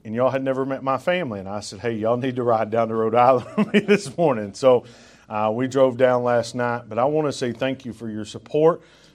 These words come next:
both your financial support and your prayerful support. I can tell you right now, it is not, the financial support is a blessing. Don't misunderstand me.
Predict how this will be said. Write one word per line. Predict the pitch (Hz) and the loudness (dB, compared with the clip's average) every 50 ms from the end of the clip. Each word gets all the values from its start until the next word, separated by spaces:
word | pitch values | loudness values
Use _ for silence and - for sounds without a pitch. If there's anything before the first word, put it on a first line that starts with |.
| _ _ | _ _
both | 110 113 113 101 107 | -4 -4 -4 -4 -6
your | 110 107 | -10 -8
financial | 101 - 123 123 127 127 131 135 131 - 135 | -2 0 0 2 2 0 0 -2 -2 -6 -8
support | - - 139 113 131 127 127 127 110 | -8 -8 -8 -6 -4 -2 0 0 0
and | 117 120 127 131 | 0 -2 -2 -2
your | 123 113 | -4 -6
prayerful | - 127 123 131 131 127 - 123 113 | -2 -2 0 0 -2 -4 -6 -8 -8
support. | - - 120 - 123 123 120 120 120 117 117 - - _ - | -8 -10 -10 -6 -6 -4 -4 -4 -4 -6 -10 -18 -20 _ -6
I | 120 127 | -6 -4
can | - 123 113 | -4 -6 -8
tell | - - 143 | -2 -2 -2
you | 143 143 135 | -2 -2 -2
right | 135 135 135 131 104 | 0 0 0 0 0
now, | 113 123 120 110 101 101 - _ _ _ _ _ _ _ _ _ _ _ _ _ _ | -4 -4 -4 -4 -6 -8 -12 _ _ _ _ _ _ _ _ _ _ _ _ _ _
it | 117 113 120 | -8 -4 -4
is | 120 117 113 107 104 110 | -2 -4 -4 -6 -8 -10
not, | 117 120 123 127 135 135 143 139 104 - - - - - - _ _ _ _ _ _ _ _ _ _ _ _ _ _ _ - | -4 0 2 2 2 2 0 -2 -4 -10 -16 -18 -18 -18 -20 _ _ _ _ _ _ _ _ _ _ _ _ _ _ _ -8
the | 113 117 113 | -8 -8 -6
financial | - 143 139 139 139 151 170 175 165 - 156 131 | -2 -2 0 0 0 0 -2 -2 -4 -6 -8 -8
support | - 127 113 143 139 139 127 | -8 -8 -6 -4 -4 -2 -4
is | 117 107 | -4 -4
a | 110 | -4
blessing. | 104 117 113 107 - - - - 110 110 - _ _ _ _ _ _ _ _ _ _ _ | -2 0 -2 -2 -2 -6 -14 -20 -20 -20 -20 _ _ _ _ _ _ _ _ _ _ _
Don't | - 104 113 | -12 -8 -6
misunderstand | 117 117 120 147 131 131 135 123 - 131 113 104 101 | -6 -6 -4 -6 -6 -6 -8 -6 -6 -6 -4 -4 -8
me. | 104 101 95 | -12 -14 -16